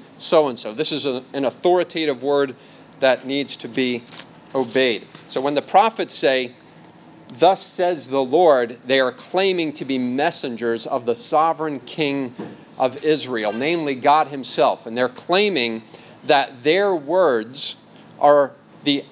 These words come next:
absolutely authoritative words of God. When a prophet spoke in God's name in this way, every word he spoke had to come from God, or he would be a false prophet. You can imagine the weight of that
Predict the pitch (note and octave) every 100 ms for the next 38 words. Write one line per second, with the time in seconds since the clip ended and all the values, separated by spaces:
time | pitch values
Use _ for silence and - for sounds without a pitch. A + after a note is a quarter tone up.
0 | - F3+ - - F#3 F#3+ F#3+ E3+ E3+ C#3
1 | - F3+ F3 E3+ E3+ E3+ D#3 D3+ B2 -
2 | - - B2 C3+ D3+ D3 - B2 G#2+ A#2+
3 | G2+ E2 - - - - - - - -
4 | - - - - - - - - - -
5 | - C#3+ C3 - F3+ F3 F3 - - -
6 | F3+ D#3 - C3+ B2 C#3+ C#3+ C#3 A#2+ -
7 | - - - B2+ C#3+ E3+ C#3 B2 B2 D#3
8 | D#3 - C#3+ D3 B2+ A#2 C3+ D#3+ E3+ F3
9 | D3 B2 C#3+ D3+ D3+ - D3 C3+ - -
10 | D3+ B2 - - - - - - - D3+
11 | D#3 - D#3 - D#3 D3 C3 - C3+ B2
12 | B2 A#2 G#2+ F2 - - - - A#2 A2+
13 | C#3+ C3 A#2+ B2+ A2 - C3+ A#2+ - C#3+
14 | A#2+ G2+ B2+ F3+ G#3 F#3 G#3 F#3 D3+ C3
15 | A2+ C#3+ F3 D3 G#2 G2+ F#2+ F#2